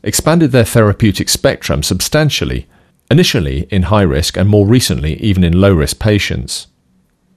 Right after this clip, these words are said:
This focus issue on valvular heart disease starts with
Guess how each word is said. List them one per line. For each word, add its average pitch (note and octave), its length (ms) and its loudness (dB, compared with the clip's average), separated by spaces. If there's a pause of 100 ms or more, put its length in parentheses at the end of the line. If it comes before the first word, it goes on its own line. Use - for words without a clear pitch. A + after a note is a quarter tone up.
(640)
This - 180 2
focus F3+ 400 0
issue D#2+ 400 0
on F#2+ 120 0
valvular G2+ 400 2
heart A#2 240 0
disease D2 420 -4
starts - 460 -2
with D#2+ 340 -2